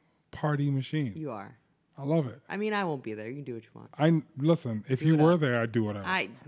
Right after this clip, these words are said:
Speaker 2: clearly.
Speaker 1: Clearly.
Speaker 2: <laughs>
Speaker 1: Suits, suits going inside out, man.
Speaker 2: Ugh, God.
Speaker 1: And there will be pictures.
Speaker 2: Uh-huh.
Speaker 1: 'Cause no pics or it didn't,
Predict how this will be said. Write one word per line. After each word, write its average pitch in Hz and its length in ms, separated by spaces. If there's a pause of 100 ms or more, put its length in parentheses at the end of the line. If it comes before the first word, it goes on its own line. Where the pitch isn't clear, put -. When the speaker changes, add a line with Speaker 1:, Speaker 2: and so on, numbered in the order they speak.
(260)
Speaker 2:
clearly. 135 560
Speaker 1:
Clearly. 143 520 (220)
Speaker 2:
<laughs> 262 240
Speaker 1:
Suits, - 300 (420)
suits 208 260
going 165 280
inside 143 340
out, 120 220
man. 110 180
Speaker 2:
Ugh, 139 100 (360)
God. 110 240
Speaker 1:
And 123 120
there 143 140
will 151 180
be 143 140
pictures. 113 580
Speaker 2:
Uh-huh. 131 340 (200)
Speaker 1:
'Cause 110 380 (100)
no 139 220
pics 143 400 (240)
or 120 160
it 110 60
didn't, 123 280